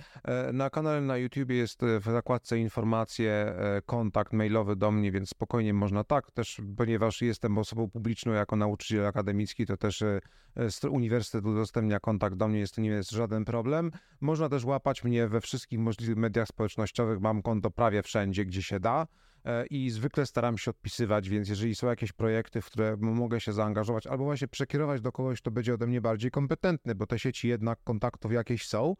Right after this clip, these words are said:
to bardzo chętnie, oczywiście, że w czymś takim będę brał udział. Zresztą, e, zwykle właśnie biorę,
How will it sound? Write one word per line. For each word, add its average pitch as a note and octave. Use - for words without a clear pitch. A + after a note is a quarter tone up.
to C#3+
bardzo C3+
chętnie, B2+
oczywiście, A#2+
że G#2+
w -
czymś A2+
takim A2+
będę A2
brał A2
udział. A2+
Zresztą, G2+
e, A#2+
zwykle B2+
właśnie B2
biorę, A#2